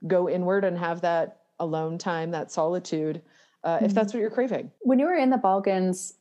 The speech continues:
Speaker 2: did you go there with kind of, like, a history bend, or did you go there, like, seeking something in particular? Was there a goal in mind with that trip?
Speaker 1: <laughs>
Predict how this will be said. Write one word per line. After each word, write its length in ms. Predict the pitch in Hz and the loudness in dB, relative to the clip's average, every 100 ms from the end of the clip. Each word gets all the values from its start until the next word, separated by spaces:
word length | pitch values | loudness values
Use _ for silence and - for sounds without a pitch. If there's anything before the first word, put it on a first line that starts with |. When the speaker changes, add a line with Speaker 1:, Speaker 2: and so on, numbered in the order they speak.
| - | 0
Speaker 2:
did 180 | 233 220 | 2 4
you 160 | 247 | 4
go 260 | 214 240 254 | 4 2 2
there 480 | 269 269 262 254 - - | 2 2 2 0 -4 -4
with 300 | 202 208 202 | 0 0 -2
kind 260 | - 202 | -2 2
of, 220 | 202 196 190 | 4 2 2
like, 180 | 175 | 0
a 360 | - 160 147 - | 0 0 0 -4
history 600 | - - 285 - - 277 262 | -6 -2 -2 -2 0 0 2
bend, 460 | 247 233 226 226 - | 2 2 2 0 0
or 200 | 185 185 | 2 2
did 180 | 175 175 | 2 0
you 60 | 180 | 2
go 200 | 190 180 | 2 2
there, 220 | 180 175 | 2 2
like, 220 | 160 151 | 0 -4
seeking 420 | - 226 208 208 | -2 -2 0 0
something 300 | 196 190 185 | -2 -4 -4
in 100 | 165 | -4
particular? 720 | 165 175 240 247 262 269 311 - _ _ | -6 -6 -6 0 2 2 -2 -8 _ _
Was 220 | - 220 208 | 2 2 4
there 200 | 214 190 | 2 2
a 100 | 175 | 0
goal 400 | 175 202 208 220 | 2 2 2 2
in 300 | 196 185 160 | 0 -2 -2
mind 500 | 147 139 - - - _ _ _ - | -2 -4 -8 -14 -18 _ _ _ -6
with 120 | 170 | -4
that 180 | 147 143 | -2 -4
trip? 200 | - - - _ _ _ _ _ _ | -6 -10 -10 _ _ _ _ _ _
Speaker 1:
<laughs> 800 | - 139 151 - 320 349 254 254 | -16 -12 -10 -2 2 4 4 2